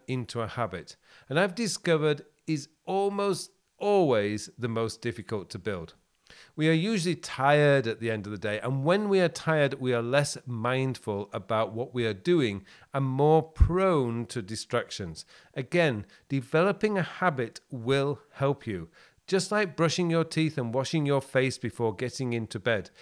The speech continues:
which you habitually do, you want to be spending around ten minutes to review your task list and calendar for tomorrow. Ideally,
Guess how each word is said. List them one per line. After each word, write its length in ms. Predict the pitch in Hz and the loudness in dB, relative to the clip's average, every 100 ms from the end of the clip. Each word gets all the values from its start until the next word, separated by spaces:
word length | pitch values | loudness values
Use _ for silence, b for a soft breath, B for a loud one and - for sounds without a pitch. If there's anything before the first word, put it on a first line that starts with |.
| B B | B B
which 280 | - 160 160 | -4 -4 -2
you 120 | 143 | -4
habitually 800 | 131 131 101 - 131 - 120 104 | -2 -6 -6 -4 -6 -6 -6 -6
do, 680 | 92 - 220 170 117 123 139 _ b b b b _ | -6 -2 4 4 4 0 -6 _ b b b b _
you 240 | - 139 196 | -4 0 2
want 240 | 190 175 | 4 2
to 80 | 175 | 0
be 100 | 156 | -2
spending 480 | 156 - 147 139 139 | -4 0 0 0 0
around 360 | 127 127 123 - | 2 2 0 -6
ten 420 | - 156 175 170 | -4 -2 0 0
minutes 320 | 160 113 95 | 0 -2 -6
to 140 | - | -6
review 400 | 117 113 104 127 | -4 -4 -4 -2
your 260 | 143 135 127 | 0 0 -2
task 500 | 123 - 127 120 - | -2 -2 0 -2 -6
list 260 | 95 95 - B B | -8 -8 -12 B B
and 260 | - 165 170 | -4 -4 -4
calendar 460 | - 170 135 107 | 0 0 2 -2
for 220 | 104 107 | -4 -8
tomorrow. 540 | 98 110 104 107 90 80 b b b | -8 -6 -2 -2 -4 -8 b b b
Ideally, 840 | 123 131 - 196 220 196 180 170 | -4 -4 -2 -2 2 4 4 2